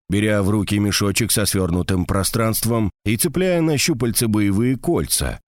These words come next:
которые теперь специально для меня заряжал Ксен.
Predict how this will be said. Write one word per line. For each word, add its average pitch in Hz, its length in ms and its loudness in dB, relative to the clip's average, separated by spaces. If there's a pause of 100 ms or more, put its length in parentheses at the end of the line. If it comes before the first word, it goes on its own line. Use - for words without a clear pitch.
(160)
которые 85 480 0
теперь 98 320 0
специально 90 520 0
для 87 160 0
меня 92 300 0
заряжал 80 480 0
Ксен. 55 500 -2